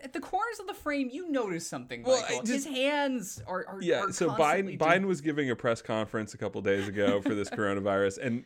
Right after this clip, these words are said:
Speaker 2: uh, not realizing that his hand was actually in frame, he was, like, sort of
Speaker 1: Mm-hmm.
Speaker 2: frantically gesturing the teleprompter.
Speaker 1: Mm-hmm.
Speaker 2: I imagine that, like, this scene ends.
Speaker 1: <laughs>
Speaker 2: They're standing underneath a tree.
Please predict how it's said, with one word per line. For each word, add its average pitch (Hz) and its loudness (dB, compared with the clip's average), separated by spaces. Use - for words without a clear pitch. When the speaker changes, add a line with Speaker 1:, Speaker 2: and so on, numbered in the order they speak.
Speaker 2:
uh, 139 2
not 139 2
realizing 120 2
that 110 2
his 101 -2
hand 107 -4
was 98 -4
actually 98 -4
in 104 -6
frame, 107 0
he 104 -4
was, 95 -4
like, 92 -4
sort 104 -4
of 95 -8
Speaker 1:
Mm-hmm. 151 -6
Speaker 2:
frantically 110 0
gesturing 101 -2
the 101 -2
teleprompter. 110 0
Speaker 1:
Mm-hmm. - -20
Speaker 2:
I 185 0
imagine 208 2
that, 156 2
like, 117 0
this 180 4
scene 139 -2
ends. 101 -8
Speaker 1:
<laughs> - -18
Speaker 2:
They're 110 -2
standing 156 0
underneath 107 0
a 101 -6
tree. 82 -10